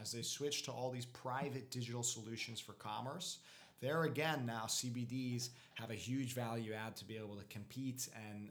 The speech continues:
at least have a good understanding of how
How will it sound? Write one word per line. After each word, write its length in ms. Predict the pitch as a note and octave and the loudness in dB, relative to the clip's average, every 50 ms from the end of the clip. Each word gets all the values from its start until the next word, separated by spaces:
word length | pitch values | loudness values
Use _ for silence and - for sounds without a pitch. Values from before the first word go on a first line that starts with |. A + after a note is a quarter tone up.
| G#2 G2+ G2 | -8 -8 -8
at 140 | - - A2 | -8 -6 -4
least 240 | A#2+ A#2+ A#2+ - A#2 | 0 2 2 2 0
have 160 | G#2+ G2+ G#2+ | -2 -4 -6
a 60 | G#2 | -6
good 200 | G2+ A2+ A#2 A2+ | -4 -4 -4 -4
understanding 720 | A2 A2 G#2 G#2 - - - A#2 A#2 A#2+ A2+ G#2+ G#2 G2 | -4 -4 -4 -2 -2 -2 0 0 -2 -2 -2 -4 -4 -6
of 80 | G2 F#2+ - - - - - - - - | -6 -6 -8 -8 -10 -14 -20 -20 -18 -12
how 480 | - - A2 G#2+ A2 A2+ A2+ A2+ A2+ | -6 -2 0 0 2 2 2 0 -2